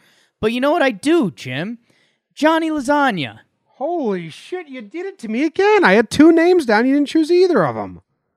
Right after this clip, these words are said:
Speaker 1: Well, it's bizarre you didn't have this one, Jim. Johnny Lasagna is a guy that's gonna have at least two more starts for us? Question mark? Um,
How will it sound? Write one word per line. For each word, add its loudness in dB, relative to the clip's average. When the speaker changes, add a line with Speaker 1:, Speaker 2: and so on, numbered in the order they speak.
Speaker 1:
Well, -4
it's -10
bizarre -2
you -6
didn't -8
have -10
this -8
one, -18
Jim. -18
Johnny -2
Lasagna -2
is -4
a -2
guy 4
that's -4
gonna -2
have 0
at -6
least -8
two -4
more -2
starts -4
for -2
us? -6
Question -2
mark? -6
Um, -2